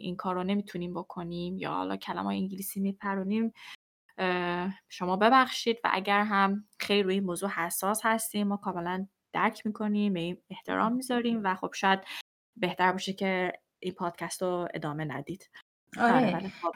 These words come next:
Speaker 1: امیدوارم
Speaker 2: ام،
Speaker 1: که اینطوری نباشه.
Speaker 2: اینطوری
Speaker 1: <laughs> گوش
Speaker 2: نباشه، نه،
Speaker 1: کنید.
Speaker 2: امیدوارم که
Speaker 1: آره.
Speaker 2: گوش بدین، به ما، به پیوندید و باید بحثمون باشین. نه. و واقعاً سعی می‌کنیم. من الان، اه، با،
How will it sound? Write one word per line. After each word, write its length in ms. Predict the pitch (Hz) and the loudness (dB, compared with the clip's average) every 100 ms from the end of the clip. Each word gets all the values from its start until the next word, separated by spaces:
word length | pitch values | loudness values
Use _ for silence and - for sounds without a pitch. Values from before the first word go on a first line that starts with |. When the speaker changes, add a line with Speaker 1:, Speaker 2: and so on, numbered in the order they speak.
| - | 10
Speaker 1:
امیدوارم 240 | 208 233 | 12 12
Speaker 2:
ام، 60 | 254 | 12
Speaker 1:
که 100 | 269 | 12
اینطوری 280 | 254 214 226 | 8 10 12
نباشه. 460 | 240 180 - - 247 | 12 12 8 10 12
Speaker 2:
اینطوری 520 | 302 285 311 359 285 | 12 12 12 12 12
Speaker 1:
<laughs> 20 | |
گوش 100 | 339 | 12
Speaker 2:
نباشه، 260 | 285 214 190 | 12 12 10
نه، 160 | 220 | 12
Speaker 1:
کنید. 120 | 233 | 12
Speaker 2:
امیدوارم 360 | 240 - 427 247 - | 12 10 10 10 10
که 60 | 190 | 8
Speaker 1:
آره. 280 | 196 170 247 | 8 4 2
Speaker 2:
گوش 140 | 240 - | -4 -2
بدین، 420 | 247 240 240 240 226 | 0 2 0 4 8
به 100 | 202 | 10
ما، 160 | 214 | 12
به 100 | 233 | 10
پیوندید 640 | 226 226 220 220 214 226 | 10 8 8 8 6 4
و 80 | 190 | 4
باید 320 | 175 185 180 - | 4 4 2 2
بحثمون 420 | 170 175 226 220 | 2 4 4 6
باشین. 300 | 220 220 196 | 6 4 4
نه. 180 | 196 190 - - - | 4 2 -6 -14 8
و 40 | |
واقعاً 360 | 240 254 262 294 | 10 12 12 10
سعی 240 | 285 285 | 8 6
می‌کنیم. 360 | 269 226 175 180 | 6 2 0 2
من 260 | 214 214 214 | 2 2 4
الان، 460 | 185 185 214 214 208 | 6 8 6 4 2
اه، 320 | 180 175 175 | 2 2 2
با، 240 | 180 180 | 0 -2